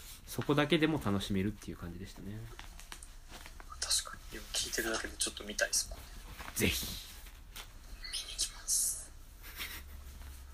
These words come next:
Speaker 1: <laughs> あの、どれかだけでいいからね。
Speaker 2: <laughs> いけるやつ、見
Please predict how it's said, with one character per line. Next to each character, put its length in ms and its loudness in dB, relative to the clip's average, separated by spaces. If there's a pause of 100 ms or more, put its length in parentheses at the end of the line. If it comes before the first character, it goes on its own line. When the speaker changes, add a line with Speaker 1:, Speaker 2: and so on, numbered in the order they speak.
(480)
Speaker 1:
<laughs> 80 2 (480)
あ 100 4
の、 180 6 (320)
ど 80 8
れ 80 10
か 120 8
だ 120 4
け 100 0
で 60 0
い 60 2
い 20 0
か 120 -2
ら 120 -8
ね。 100 -2 (1600)
Speaker 2:
<laughs> 200 10 (1040)
い 100 2
け 160 6
る 80 0
や 120 6
つ、 280 2
見 60 0